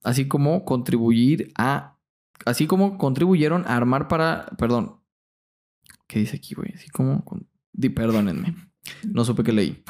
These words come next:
<laughs> Se dedicó, ajá, cortea. Se dedicó a imprimir y reclamar, re-, repartir, perdón, proclamas, así como distribuyeron armas para la lucha contra el régimen porf-, eh, del, del porfiriato.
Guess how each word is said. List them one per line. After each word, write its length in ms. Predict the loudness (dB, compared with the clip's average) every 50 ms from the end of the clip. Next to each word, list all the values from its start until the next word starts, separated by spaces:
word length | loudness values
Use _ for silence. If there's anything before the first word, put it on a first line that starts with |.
| -2
<laughs> 460 | 0 0 0 -2 -2 -2 -2 -2 -4 -4 -10 -16 -16 -16 -16 -16 -16 -18 -16 -14 -6 -2
Se 120 | 0 2
dedicó, 460 | 2 2 0 2 2 2 2 2 0
ajá, 480 | -2 0 0 0 0 -2 -4 -10 -20 _ _ -8 -2
cortea. 380 | -2 0 0 2 0 0 -2 -4 -12 -20 -20 -4
Se 120 | 0 2
dedicó 340 | 2 2 4 2 2 0 0 0
a 100 | 0 2
imprimir 520 | 2 4 4 4 4 4 4 2 2 2 2
y 100 | 2 2
reclamar, 640 | 2 0 0 0 0 2 2 0 0 -2 -2 -6 -12 -8 -4
re-, 380 | -2 0 0 0 -2 -6 -10 -10
repartir, 760 | -4 -2 -2 -2 0 0 -2 -2 -2 -2 0 0 0 2 2 0
perdón, 360 | 0 0 0 0 -2 -2 -2
proclamas, 680 | -4 -4 -2 -2 -2 0 0 0 0 0 -2 -4 -6 _ _ _ _ -20 -20 -8 -6
así 200 | -2 0 0 0
como 280 | 2 2 2 4 4 4
distribuyeron 800 | 4 2 2 2 2 4 6 6 6 4 4 2 0 -2 -2 -2
armas 420 | -2 0 2 2 4 4 4 2 2
para 200 | 0 0 2 2
la 40 | 2
lucha 320 | 2 2 0 -2 -4 -4
contra 340 | -2 -2 -2 -2 -2 -4 -2
el 240 | 0 0 2 2 0
régimen 560 | 0 0 -2 0 2 2 2 4 2 0 0
porf-, 380 | 0 -2 -2 -2 -6 -12 -20 -6 0
eh, 140 | 2 2 4
del, 320 | 4 4 4 2 2 0
del 160 | -2 -2 -2
porfiriato. 520 | -4 -6 -6 -2 -2 -2 -2 -2 -6 -10